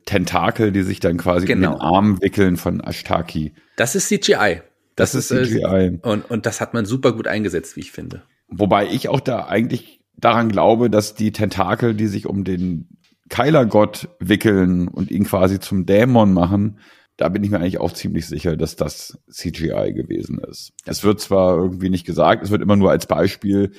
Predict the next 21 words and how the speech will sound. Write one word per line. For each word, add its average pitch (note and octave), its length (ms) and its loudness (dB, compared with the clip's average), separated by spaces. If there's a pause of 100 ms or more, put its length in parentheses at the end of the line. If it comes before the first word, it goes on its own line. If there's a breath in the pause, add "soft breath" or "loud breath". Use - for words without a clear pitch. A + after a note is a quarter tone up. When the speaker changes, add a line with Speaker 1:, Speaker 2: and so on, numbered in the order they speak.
(140 loud breath)
Speaker 1:
die - 60 -14
Tentakel, F#2 560 -2
die F#2+ 100 -2
sich F2 160 -4
um - 80 -8
Ashtakis - 640 -8
Hand F#2+ 240 -2
gewickelt G#2 440 -4
haben, G2 460 -2 (180)
Arm F#2 260 0
gewickelt G#2 420 -2
haben, G2 340 0 (420 soft breath)
als - 220 -4
C G#2+ 140 -6
G F#2+ 240 -4
I F2+ 180 4
beschrieben, G2 560 -4
aber F2+ 360 0 (360)
ich - 400 -6 (540)
glaube, G2 760 2 (120)
dass - 360 -8